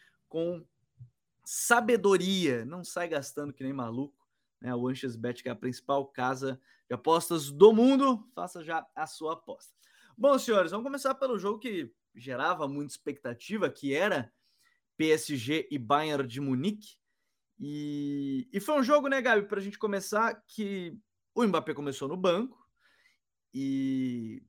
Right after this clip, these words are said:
e assim, acho que a tônica da partida me pareceu muito como o Nagelsmann conseguiu fazer com que a bola nem chegasse no Messi e no Neymar, matou ali já, e ele já tinha falado isso na coletiva pré-jogo, que não era questão de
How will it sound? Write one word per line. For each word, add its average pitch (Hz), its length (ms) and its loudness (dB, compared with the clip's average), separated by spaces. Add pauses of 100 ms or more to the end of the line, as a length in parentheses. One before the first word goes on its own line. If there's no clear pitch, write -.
e 139 140 -4
assim, 147 340 -6
acho 120 140 -10
que 165 80 -4
a 156 60 -4
tônica 180 580 0
da 135 100 0
partida 135 1000 -2
me 127 100 -10
pareceu 143 540 -2
muito 175 360 -8
como 185 360 -4
o 196 60 -2
Nagelsmann 170 600 -4
conseguiu 165 540 -6
fazer 160 300 -4
com - 80 -16
que 180 60 -4
a 156 60 0
bola 160 220 2
nem 190 180 0
chegasse 196 640 0
no 170 120 -6
Messi 147 520 -4 (100)
e 233 120 0
no 202 80 2
Neymar, 143 440 -2 (460)
matou 151 460 0
ali 156 340 0
já, 156 420 -2 (400)
e 147 80 2
ele 170 120 2
já 165 100 0
tinha 190 160 2
falado 170 260 2
isso 180 120 -6
na 165 80 -2
coletiva 160 480 0
pré-jogo, 165 680 2
que 131 360 -6
não 131 240 -6
era 160 140 -2
questão 151 420 -6
de 135 340 -4